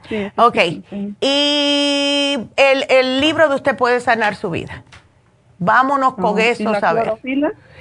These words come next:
Speaker 2: La clorofila sí, porque te, te regula lo que es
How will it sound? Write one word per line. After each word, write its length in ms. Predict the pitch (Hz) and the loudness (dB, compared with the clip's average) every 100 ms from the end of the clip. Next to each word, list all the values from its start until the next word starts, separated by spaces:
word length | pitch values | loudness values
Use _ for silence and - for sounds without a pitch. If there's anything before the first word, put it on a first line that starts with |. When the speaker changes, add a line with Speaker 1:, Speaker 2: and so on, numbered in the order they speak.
| - - | -20 -6
Speaker 2:
La 200 | 226 233 | 0 2
clorofila 560 | 269 269 254 - 320 349 | 4 2 4 2 2 2
sí, 160 | 359 359 | 2 0
porque 380 | 359 330 294 | 2 0 0
te, 160 | 277 269 247 247 - | 0 4 2 2 -6
te 200 | - 277 | -2 -2
regula 800 | 240 254 233 277 294 302 311 - | 0 -2 -2 -2 0 2 2 0
lo 260 | 226 233 233 | -4 -2 -2
que 240 | 247 233 - | 0 -2 0
es 420 | 247 262 - - | -2 -2 -6 -14